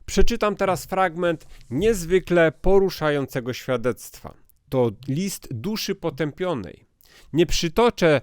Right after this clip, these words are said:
zaleceń świętych czy Matki Bożej, ale ostrzeżenie od duszy, która znalazła się w piekle.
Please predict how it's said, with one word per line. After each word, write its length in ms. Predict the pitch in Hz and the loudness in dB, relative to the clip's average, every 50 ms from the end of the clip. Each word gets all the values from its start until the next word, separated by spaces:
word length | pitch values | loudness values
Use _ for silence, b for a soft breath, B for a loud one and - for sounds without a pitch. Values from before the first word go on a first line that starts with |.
| B B B | B B B
zaleceń 640 | 110 98 113 131 139 147 175 208 190 - 156 135 117 | -8 -2 0 2 2 2 0 -2 -2 -2 -2 -4 -2
świętych 540 | - - - - 175 190 175 - 135 - - | -4 -6 -4 -2 -2 -2 0 -2 -6 -6 -6
czy 120 | - - | -6 -4
Matki 360 | 123 127 123 - - - 131 | -2 -2 -2 -4 -4 -8 -6
Bożej, 400 | 120 156 180 185 160 180 170 156 b b b b b - | -2 0 0 0 0 -2 -6 -6 b b b b b -8
ale 380 | 135 143 147 147 143 139 _ - | -6 -4 -2 -2 -4 -6 _ -8
ostrzeżenie 1120 | - 147 131 - - - - - - 135 131 123 117 131 175 202 208 196 196 180 - - | -8 -8 -8 -10 -14 -14 -12 -8 -4 -2 -2 -2 -2 -2 -2 0 0 0 0 -2 -2 -2
od 200 | - 131 117 113 | -4 -4 -4 -4
duszy, 480 | 104 104 156 190 185 - - 180 160 - b b b b b b | -4 -4 -4 -4 -4 -4 -4 -6 -6 -6 b b b b b b
która 580 | - - - - 196 208 - 202 196 185 165 127 | -16 -16 -12 -6 0 2 4 6 6 6 4 4
znalazła 720 | 110 104 - 123 123 143 175 208 208 185 143 131 123 113 | 0 -4 -2 0 2 2 4 2 2 0 0 0 -2 -2
się 180 | - - 127 - | -2 -4 -8 -8
w 80 | - | -8
piekle. 420 | - - 143 131 110 _ - - | -8 -4 -2 -2 -2 _ -8 -18